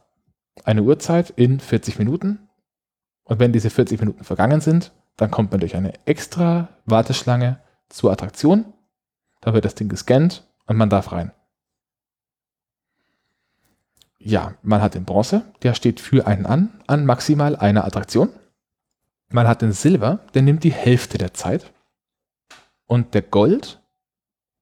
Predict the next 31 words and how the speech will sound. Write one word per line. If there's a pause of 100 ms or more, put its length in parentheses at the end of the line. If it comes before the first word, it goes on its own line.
(720)
zieht
bis
zu
neunzig
Prozent
der
Zeit
ab. (500)
Was
heißt,
in
der
Regel (500)
stellt
man
sich
mit
dem
Ding
einfach
nur
an
der
Fastpass-Queue
an. (1800)
Vorteil
an
der
ganzen
Sache
ist,